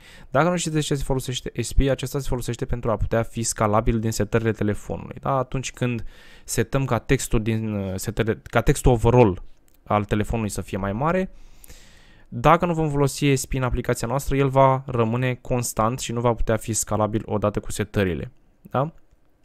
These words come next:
Am un video dedicat pentru asta, o să-l va-, vă las un link în descriere și un, uh, label aici sus, ca să puteți să mergeți să-l vizionați.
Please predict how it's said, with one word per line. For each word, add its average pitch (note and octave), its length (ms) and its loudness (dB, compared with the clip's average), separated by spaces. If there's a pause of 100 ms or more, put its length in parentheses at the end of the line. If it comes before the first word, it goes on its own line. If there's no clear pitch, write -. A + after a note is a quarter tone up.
(380)
Am C#3 160 2
un C#3 80 0
video C3 220 2
dedicat A#2 320 0
pentru A2 200 -2
asta, A#2 140 -2
o G#2+ 40 -4
să-l G#2+ 140 -4
va-, A#2 280 6
vă A#2 100 -2
las A#2+ 160 4
un B2 80 0
link A#2 180 -4
în A2+ 80 -2
descriere A2+ 580 -4 (480)
și - 240 -6
un, A2 180 0
uh, G2 680 -4 (1000)
label A2+ 400 2
aici G2 200 0
sus, - 240 -2
ca C3 100 0
să C3 40 0
puteți C#3+ 200 -2
să - 60 -4
mergeți B2 500 -4
să-l G#2+ 140 -8
vizionați. G#2 580 -4